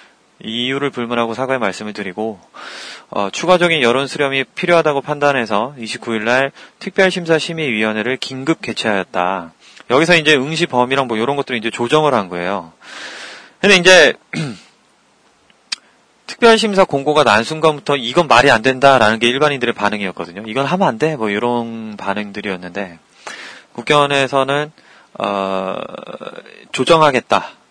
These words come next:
요렇게 나온 거죠. 제가 생각할 때 여기서부터 약간 뭔가 그 반목의 불씨가 <laughs> 여기서부터 시작된 게 아닌가 생각을 하고 있습니다. 여기서 이제, 어,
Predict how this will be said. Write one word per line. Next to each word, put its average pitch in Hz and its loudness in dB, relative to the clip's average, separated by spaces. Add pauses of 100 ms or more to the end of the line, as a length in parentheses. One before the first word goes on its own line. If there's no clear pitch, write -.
(200)
요렇게 117 -6
나온 90 -4
거죠. 92 -10 (600)
제가 143 4
생각할 156 4
때 131 -4
여기서부터 139 2
약간 117 0
뭔가 107 0 (380)
그 92 -10 (680)
반목의 143 0
불씨가 - 0 (300)
<laughs> - -16
여기서부터 131 0
시작된 131 0
게 117 -2
아닌가 98 -2
생각을 107 -8
하고 107 -6
있습니다. 82 -18 (840)
여기서 175 6
이제, 151 6 (100)
어, 104 0